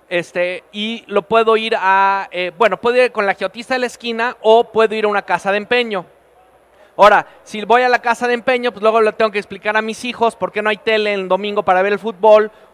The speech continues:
o a mi suegra por qué su es-, su hija no tiene el anillo de compromiso.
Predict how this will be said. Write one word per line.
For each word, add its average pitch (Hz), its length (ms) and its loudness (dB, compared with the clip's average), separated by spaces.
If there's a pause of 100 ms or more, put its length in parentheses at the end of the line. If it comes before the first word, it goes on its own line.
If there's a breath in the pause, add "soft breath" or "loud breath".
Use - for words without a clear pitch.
(140)
o 190 240 8
a 202 80 8
mi 196 120 -8
suegra 208 460 2
por 190 200 -6
qué 202 380 -4
su 202 100 -10
es-, - 120 -8 (100)
su 208 180 -8
hija 196 180 -2
no 190 140 -4
tiene 185 220 -6
el 180 80 -2
anillo 175 280 -4
de - 40 -10
compromiso. 202 500 -4